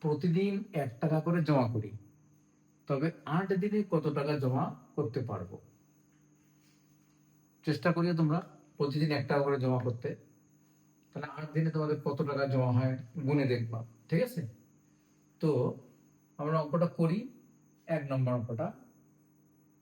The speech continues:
এক নম্বর অঙ্কটা হচ্ছে, দেখো, নাম্বার ওয়ান, যদি আমরা প্রতিদিন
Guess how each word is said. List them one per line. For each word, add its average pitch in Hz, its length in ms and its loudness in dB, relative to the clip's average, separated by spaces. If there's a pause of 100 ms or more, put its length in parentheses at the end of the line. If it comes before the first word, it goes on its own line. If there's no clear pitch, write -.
(920)
এক 135 120 -10
নম্বর 135 280 0
অঙ্কটা 131 340 2
হচ্ছে, 131 480 -2 (4000)
দেখো, 123 380 -4 (640)
নাম্বার 120 300 0
ওয়ান, 95 500 -6 (1300)
যদি 139 180 4
আমরা 196 200 4
প্রতিদিন 151 580 -2